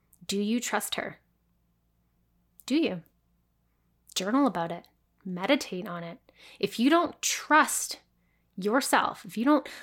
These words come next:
love yourself, if you don't like the person you wake up as every day, what are you gonna do about it? What are you gonna do about it?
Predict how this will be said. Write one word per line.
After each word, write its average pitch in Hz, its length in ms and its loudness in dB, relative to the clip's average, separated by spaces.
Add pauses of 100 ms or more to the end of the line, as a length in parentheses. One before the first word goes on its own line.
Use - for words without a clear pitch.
(140)
love 214 400 4
yourself, - 360 0
if 202 140 -2
you 277 100 6
don't 311 160 6
like 285 200 4
the 262 80 6
person 254 400 6
you 220 320 4
wake 208 260 6
up 214 200 6 (100)
as 214 520 4
every 202 360 2
day, 226 420 0 (1500)
what 208 180 2
are 240 40 4
you 240 120 4
gonna 226 200 4
do 247 100 -2
about - 260 -2
it? - 120 -14 (1700)
What 233 300 0
are 277 60 2
you 269 160 4
gonna 254 200 4
do 240 220 -2
about 160 240 -6
it? - 80 -18